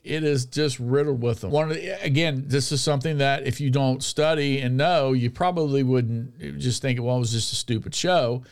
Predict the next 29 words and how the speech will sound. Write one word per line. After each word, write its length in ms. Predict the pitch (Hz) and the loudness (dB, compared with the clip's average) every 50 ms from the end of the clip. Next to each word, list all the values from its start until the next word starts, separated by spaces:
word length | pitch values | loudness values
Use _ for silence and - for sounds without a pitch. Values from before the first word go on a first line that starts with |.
| - - - - - - - - _ _ _ | -20 -20 -20 -20 -20 -20 -20 -20 _ _ _
But 280 | - 156 156 160 - - - | 0 0 0 0 -2 -4 -4
again, 240 | 170 165 165 208 170 | -2 0 2 2 2
going 240 | 147 160 165 160 151 | 2 0 0 2 2
back 220 | 156 151 135 - | 0 0 -2 -4
to 60 | 156 | -2
the 140 | 147 143 151 | 0 2 2
eighties, 360 | 151 156 160 139 117 104 101 | 2 2 2 0 0 0 0
and 80 | 113 117 | 0 0
just 160 | 131 131 - | 0 0 0
to 80 | - 120 | 0 0
show 180 | - - 156 | 2 2 2
you 220 | 147 139 139 131 117 | 2 2 2 0 0
how 240 | - - 147 143 | 0 0 0 0
far 420 | 120 - - - 151 151 156 147 131 | -2 -4 -2 0 2 2 4 4 4
we 140 | 127 131 123 | 4 4 2
have 180 | 117 101 - | 2 0 -2
come, 320 | - 147 165 165 147 127 113 | -2 0 0 2 2 0 0
but 140 | 117 120 | 0 0
even 240 | 143 180 196 190 160 | 0 0 0 0 0
in 80 | 147 135 | 2 0
the 160 | 123 127 - | 0 0 0
eighties, 420 | 127 143 170 190 165 127 101 98 | 0 0 0 0 -2 -2 -2 -2
there 100 | 113 120 | 0 0
were 100 | 117 113 101 | 0 0 -2
stains 500 | - - 156 156 160 160 139 123 110 101 | -2 -2 0 0 0 0 0 0 0 0
that 240 | 117 117 117 127 127 | 0 0 -2 -2 -2
were 160 | 117 113 104 | -2 -2 0
being 300 | 110 123 127 123 113 120 | 0 2 2 2 0 -2
planted 640 | - - - 156 185 175 139 - 117 113 107 110 | -2 -2 -2 0 0 0 0 0 -2 -2 -2 -4